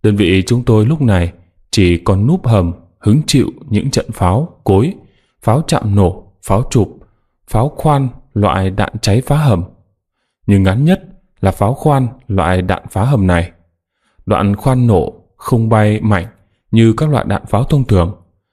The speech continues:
Chúng cắm sâu xuống đất chừng hai đến ba mét. Tiếng nổ nghe cái tụt.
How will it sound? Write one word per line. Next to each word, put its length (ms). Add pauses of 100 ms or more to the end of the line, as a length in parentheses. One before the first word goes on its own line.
(180)
Chúng 300
cắm 280
sâu 220
xuống 220
đất 160 (380)
chừng 300
hai 320 (280)
đến 280
ba 160
mét. 240 (760)
Tiếng 160
nổ 340
nghe 200
cái 220
tụt. 260